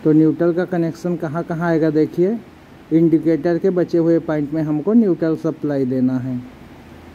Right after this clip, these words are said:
तो मैं यहाँ पे तार को लगा देता हूँ और इसे कस लेता हूँ। अब यहाँ से जो तार निकलेगा उसे हमें फ़ाइव पिन सॉकेट के बचे हुए पॉइंट में लगाना है।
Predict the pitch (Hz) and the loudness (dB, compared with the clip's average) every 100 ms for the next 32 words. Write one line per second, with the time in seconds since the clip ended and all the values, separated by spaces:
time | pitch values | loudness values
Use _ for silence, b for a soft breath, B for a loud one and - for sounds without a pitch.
0 | - - 160 160 160 156 151 170 185 180 | -20 0 4 4 4 0 0 -2 -2 -2
1 | 151 156 160 170 156 156 160 165 165 165 | -2 -2 0 0 0 0 0 0 -2 -4
2 | 170 240 247 - - - - - - - | 2 2 0 -8 -20 -20 -20 -20 -20 -20
3 | - - - - - - - - - 156 | -20 -20 -20 -20 -20 -18 -16 -8 0 4
4 | 156 151 202 214 170 160 156 143 123 135 | 2 2 -2 0 -2 0 -2 -2 -4 -6
5 | 117 127 123 - - - - - - - | -4 -6 -6 -12 -20 -20 -20 -20 -20 -20
6 | - - - - - - - 170 165 175 | -20 -20 -20 -18 -16 -16 -6 -2 2 2
7 | 170 156 185 190 185 175 175 165 165 170 | 2 -2 -6 -2 0 0 -2 -4 -2 -4
8 | 165 165 170 170 160 151 170 165 170 233 | -4 -2 0 0 -2 -2 -4 -2 0 -2
9 | 240 165 165 - 160 156 156 143 151 143 | -2 0 0 2 0 2 -2 -2 -4 0
10 | 214 196 165 170 160 160 156 143 131 139 | 2 2 2 2 4 2 0 -2 0 0
11 | 135 131 123 127 127 123 123 | 0 0 0 2 2 0 -4